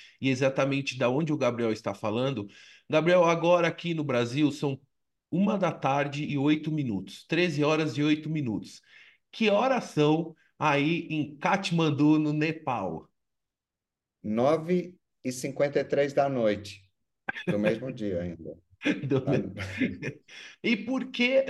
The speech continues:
Speaker 1: por qual razão não é o número, é, redondo aí desse, desse fuso horário? Explica, qual é exatamente o fuso horário aí que a gente tá?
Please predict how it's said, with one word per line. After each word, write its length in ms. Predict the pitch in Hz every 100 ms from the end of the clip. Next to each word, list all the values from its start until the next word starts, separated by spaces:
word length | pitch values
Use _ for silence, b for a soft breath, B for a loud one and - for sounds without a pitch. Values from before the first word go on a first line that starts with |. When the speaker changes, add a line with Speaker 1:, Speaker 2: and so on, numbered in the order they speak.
| 180
Speaker 1:
por 160 | 220 202 -
qual 240 | - 220 262
razão 480 | 240 208 175 202
não 180 | 214 202
é 80 | 196
o 80 | 196
número, 540 | 196 196 196 190 165 B B _
é, 300 | 139 143 139 135
redondo 640 | 202 190 165 185 196 180
aí 180 | 175 175
desse, 360 | 156 160 -
desse 280 | 151 160 160
fuso 300 | 156 156 151
horário? 320 | 151 139 127
Explica, 400 | 143 - 170 156
qual 300 | 151 185 208
é 60 | 208
exatamente 600 | 190 180 170 165 156 156
o 60 | 143
fuso 280 | 147 135
horário 360 | 135 123 120 113
aí 140 | 113
que 100 | 110
a 40 | 113
gente 280 | 113 104 -
tá? 280 | 98 85